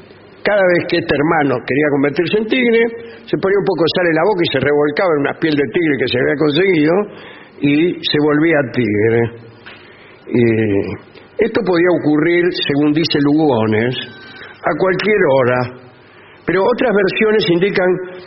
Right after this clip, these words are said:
que casi siempre lo hacían al, al amparo de la noche.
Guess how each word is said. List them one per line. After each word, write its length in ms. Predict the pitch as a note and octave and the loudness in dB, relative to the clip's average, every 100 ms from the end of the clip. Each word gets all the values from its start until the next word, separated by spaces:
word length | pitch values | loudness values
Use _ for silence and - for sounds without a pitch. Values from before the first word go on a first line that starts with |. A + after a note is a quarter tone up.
| - - | -20 -6
que 100 | E3 D#3 | -4 0
casi 260 | F3 D#3 D#3+ F3 | 0 0 0 2
siempre 320 | F3+ F3+ F3+ F3+ D3 | 0 0 0 0 0
lo 100 | D#3 | 0
hacían 400 | D3 D3+ D#3 D#3 D#3+ - - - - | 0 2 2 2 0 -4 -14 -20 -12
al, 260 | - D#3 D3 | -4 0 0
al 280 | A#2+ C3+ C3 | 0 0 2
amparo 340 | C3+ E3+ E3 | 0 0 0
de 100 | D3 | 2
la 140 | C#3 A#2+ | 2 2
noche. 440 | A2 F#2 - F#2 | 0 0 -2 -4